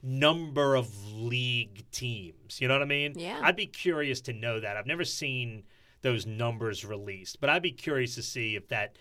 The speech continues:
Speaker 1: has peaked and is on the way down. But I think that, look, and the N F L, the one problem they do have, and I think it is a T V ratings thing, is there, when you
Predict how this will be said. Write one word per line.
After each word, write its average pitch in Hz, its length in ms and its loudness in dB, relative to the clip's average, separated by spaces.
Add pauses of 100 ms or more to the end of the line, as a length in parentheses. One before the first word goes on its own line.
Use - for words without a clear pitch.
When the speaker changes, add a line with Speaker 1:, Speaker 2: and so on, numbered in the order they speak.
(120)
Speaker 1:
has 104 240 -4
peaked 120 400 -4
and 104 80 -4
is 98 140 -6
on 104 120 -2
the 104 60 -6
way 101 140 -2
down. 104 220 0
But 107 100 2
I 160 80 8
think 165 160 2
that, 127 100 0 (420)
look, 190 260 8
and 147 120 0
the 160 80 6
N 254 80 6
F - 100 2
L, 160 240 8
the 120 120 0
one 131 200 0
problem 123 320 2
they 104 140 -2
do 107 160 -2
have, 98 320 0
and 101 100 -6
I 101 60 0
think 120 180 -4
it 110 120 0
is 101 120 -2
a 104 60 -10
T 95 180 -8
V 101 120 -10
ratings 101 420 -4
thing, 92 220 -10 (260)
is 120 240 2
there, 170 560 6 (880)
when 127 200 0
you 113 160 -4